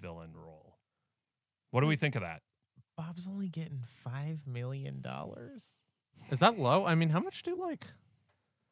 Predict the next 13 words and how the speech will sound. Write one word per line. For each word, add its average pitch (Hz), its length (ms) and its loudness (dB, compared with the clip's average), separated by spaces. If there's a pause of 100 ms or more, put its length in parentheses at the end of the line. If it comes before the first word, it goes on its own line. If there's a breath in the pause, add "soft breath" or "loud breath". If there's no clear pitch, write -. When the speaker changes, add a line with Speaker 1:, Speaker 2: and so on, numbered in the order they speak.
(440)
Speaker 3:
I 151 60 -2
don't 208 160 0
know. 156 340 2 (300)
I, 165 220 4
I'm 180 240 10
so 151 240 10
ba-, 127 200 2
like, 131 240 8
I'm 131 200 6
so 117 200 2
bad 104 240 -4
with, 107 180 -8
like, 110 160 -6